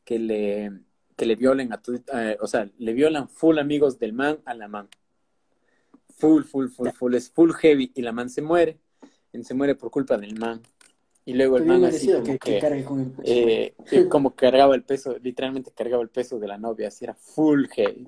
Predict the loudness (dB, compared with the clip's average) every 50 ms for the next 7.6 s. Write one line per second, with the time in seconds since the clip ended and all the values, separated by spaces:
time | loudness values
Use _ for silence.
0 | -20 _ -2 0 2 2 2 0 0 0 0 0 -2 -4 0 2 4 4 4 4
1 | 2 2 2 2 2 0 -4 -6 -6 -4 -4 -6 -6 -6 -8 -8 -10 _ -20 -20
2 | _ _ _ _ _ _ _ _ _ _ -8 -4 -4 -4 2 4 6 6 6 6
3 | 6 6 6 6 4 2 -2 -2 -4 -6 -6 -6 -4 -4 -2 -2 -2 0 0 0
4 | -2 -2 -2 -2 -2 -2 -4 -4 -8 -16 -20 _ _ _ _ -20 -20 -18 _ -4
5 | -2 -2 -2 -2 -4 -2 -2 -2 -2 -2 -4 -8 -8 -4 -4 -4 -4 -4 -8 -8
6 | -8 -8 -8 -8 -8 -8 -8 -10 -12 -12 -12 -12 -10 -8 -6 -6 -6 -8 -10 -14
7 | -12 -10 -8 -8 -8 -10 -12 -16 -20 -20 -20